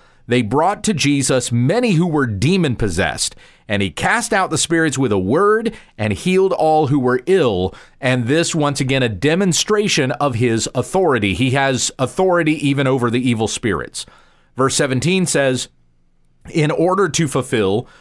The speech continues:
what was spoken through Isaiah the prophet, saying, 'He himself took our infirmities and carried away our diseases.'" And so that right there, that Old Testament reference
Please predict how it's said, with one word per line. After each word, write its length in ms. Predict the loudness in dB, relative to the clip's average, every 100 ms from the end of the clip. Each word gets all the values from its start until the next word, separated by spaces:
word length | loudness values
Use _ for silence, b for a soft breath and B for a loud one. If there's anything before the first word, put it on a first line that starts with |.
| B B B
what 220 | -2 0
was 180 | 0 0
spoken 560 | -2 0 0 0 -2
through 420 | -2 0 2 0 0
Isaiah 580 | 0 2 2 2 2 2
the 100 | -2
prophet, 560 | -2 0 2 0 -4 -2
saying, 480 | -2 0 -2 -6 -14 _
'He 260 | -2 0 2
himself 640 | 0 0 0 0 0 -6 _
took 300 | -4 -2 -2 -2
our 240 | 0 0
infirmities 960 | 0 -2 -2 -2 0 2 0 0 0 -4 b b b b b
and 220 | -2 -2
carried 400 | 0 2 2 2
away 480 | 2 2 2 2 0 0
our 400 | 0 2 2 0
diseases.'" 1040 | 0 0 0 0 2 0 -2 -4 -8 -8 b b b b
And 120 | -2
so 160 | 0 0
that 220 | 0 0
right 240 | 0 0 2
there, 360 | 2 2 2
that 160 | 0 0 0
Old 240 | 0 0
Testament 420 | 0 0 0 -2
reference 560 | 0 0 0 -2 -2